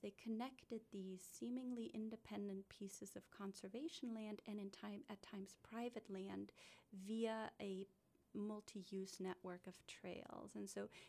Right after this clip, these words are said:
it really is a wonderful asset to the community, and it spans, um,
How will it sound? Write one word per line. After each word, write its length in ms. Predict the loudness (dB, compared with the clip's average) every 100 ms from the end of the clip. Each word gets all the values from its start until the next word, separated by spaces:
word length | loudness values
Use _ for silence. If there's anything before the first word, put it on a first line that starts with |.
| -2
it 120 | 0 2
really 240 | 2 2 0
is 380 | 0 0 0 -2 -2
a 60 | -4 -2
wonderful 500 | 0 0 0 -4 -4
asset 420 | -4 -4 -6 -6 -4
to 120 | -2
the 120 | -2
community, 580 | -2 0 2 0 0 0
and 100 | 0
it 120 | -2 -6 -14 -10
spans, 680 | -6 4 6 6 6 4 2
um, 340 | 2 2 2